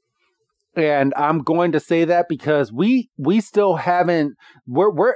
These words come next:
ending this year with Ash's final episodes in English. Those still have not dropped yet.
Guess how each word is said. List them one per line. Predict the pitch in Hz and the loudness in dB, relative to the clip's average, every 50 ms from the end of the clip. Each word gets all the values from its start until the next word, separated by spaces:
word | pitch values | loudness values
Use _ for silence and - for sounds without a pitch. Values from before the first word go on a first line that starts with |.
| - - | -4 -4
ending | 196 202 220 226 214 170 185 165 147 139 120 113 | -2 0 2 2 2 2 2 0 0 0 -2 -2
this | 147 156 147 - - | -2 -2 -4 -4 -8
year | 120 123 139 151 143 131 120 113 104 92 - - | -6 -2 0 0 2 2 2 0 0 -4 -6 -4
with | 117 131 135 127 120 - - - | -2 0 0 0 -2 -4 -4 -4
Ash's | 147 147 147 143 - - 143 123 - - - | -2 0 0 -2 -2 -4 -6 -8 -6 -4 -2
final | 139 131 131 135 127 127 123 123 135 - - _ - | -2 0 0 0 0 0 -2 -2 -4 -6 -12 _ -4
episodes | 156 147 - 147 135 - 143 131 120 117 117 113 - - - | -4 -2 -2 -2 -4 -2 0 0 2 2 2 0 -2 -4 -4
in | 147 135 123 120 - | -2 -2 -2 -2 -2
English. | - 151 143 127 - 117 98 - - - - - - - - - - - | 0 0 0 0 0 -2 -4 -6 -8 -14 -20 -20 -20 -20 -20 -20 -12 -4
Those | 110 143 185 208 233 240 - | 0 2 2 4 2 0 -2
still | - - - 180 185 190 175 | -6 -6 0 0 2 2 2
have | 147 170 165 147 120 | 0 0 0 0 0
not | 117 120 139 143 135 - - - | -2 -4 -2 -2 -4 -4 -8 -12
dropped | - 110 123 131 127 117 - - - - | -6 -2 0 0 0 0 -2 -6 -10 -8
yet. | 95 78 - | -8 -8 -8